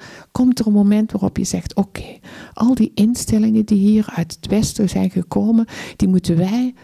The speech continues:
gaan wij invullen, maar dat doen wij toch op onze eigen manier." Dus we gaan onze oom erbij betrekken en onze broer en, en mijn moeder heeft ook, eh, eh, een rol in dit alles. Dus er komt een ander systeem en aan de buitenkant lijkt dat nog steeds.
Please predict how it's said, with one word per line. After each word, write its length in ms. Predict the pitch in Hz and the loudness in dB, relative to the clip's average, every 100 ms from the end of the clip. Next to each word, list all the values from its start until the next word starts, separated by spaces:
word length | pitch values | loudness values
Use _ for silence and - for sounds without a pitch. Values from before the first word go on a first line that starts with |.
| - | -20
gaan 220 | - 196 175 | -8 -4 0
wij 200 | 202 - | -2 0
invullen, 600 | 220 233 226 226 233 233 - - | 0 0 0 0 0 -2 -8 -8
maar 100 | 185 | -4
dat 140 | 165 165 | -2 2
doen 120 | 214 | 2
wij 160 | 196 | 4
toch 240 | 190 277 - | 2 -2 -4
op 160 | 247 | -2
onze 220 | 208 190 - | -2 -2 -2
eigen 320 | 196 190 196 | -4 -2 -2
manier." 320 | 180 180 175 | 0 0 2
Dus 200 | 175 175 | 0 -2
we 60 | 180 | -2
gaan 200 | 175 170 | -2 0
onze 280 | 165 165 - | 0 0 0
oom 340 | 196 214 220 | 2 2 4
erbij 320 | 214 202 202 | 2 0 0
betrekken 520 | 202 202 - 202 - 185 | 0 -2 -2 -4 -2 0
en 160 | 165 | 0
onze 260 | 160 160 160 | 2 0 -2
broer 560 | 156 208 226 226 226 - | -4 0 2 0 -2 -4
en, 160 | 170 208 240 208 | -8 -8 -10 -4
en 140 | 165 160 | 0 2
mijn 160 | 165 | 2
moeder 280 | 185 233 214 | 2 2 0
heeft 280 | 196 175 - | -2 -4 0
ook, 300 | 220 233 - | 0 0 -2
eh, 200 | 220 220 | 0 0
eh, 60 | 214 226 - | -2 -8 -2
een 380 | 202 202 208 | -2 2 2
rol 240 | 196 202 208 | 2 2 2
in 140 | 202 | 0
dit 220 | 190 185 | 0 -2
alles. 300 | - 208 208 | -2 0 0
Dus 140 | - 185 | -2 -2
er 120 | - | -2
komt 240 | - 214 208 | -2 0 -2
een 140 | 208 | -4
ander 340 | 254 311 277 | -2 0 0
systeem 520 | 226 220 - - 262 285 | 0 -4 -4 -2 -2 0
en 80 | |
aan 100 | 220 | -2
de 80 | 196 | -2
buitenkant 640 | 185 220 311 254 247 226 | -2 -2 -2 -2 0 0
lijkt 220 | 214 208 - | 0 -2 -4
dat 120 | 190 | -4
nog 180 | 190 - | -4 -4
steeds. 420 | - 262 262 - | -2 0 0 -2